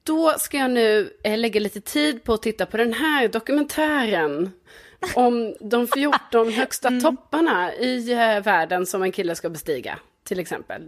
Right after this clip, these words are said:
Speaker 1: Då är det ju
Speaker 2: Ja, den
Speaker 1: lite
Speaker 2: typ-
Speaker 1: så här, då lägger jag tid på det. Då är det det jag gör.
Speaker 2: Ja, nej men verkligen.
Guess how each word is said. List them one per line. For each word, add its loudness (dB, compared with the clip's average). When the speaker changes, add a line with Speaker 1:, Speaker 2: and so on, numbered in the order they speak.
Speaker 1:
Då 2
är 4
det 6
ju 6
Speaker 2:
Ja, 6
den 0
Speaker 1:
lite 0
Speaker 2:
typ- -2
Speaker 1:
så 4
här, 4
då -4
lägger 0
jag 2
tid -4
på -4
det. -4
Då -8
är -6
det -4
det 0
jag 2
gör. -2
Speaker 2:
Ja, 0
nej -4
men -4
verkligen. -4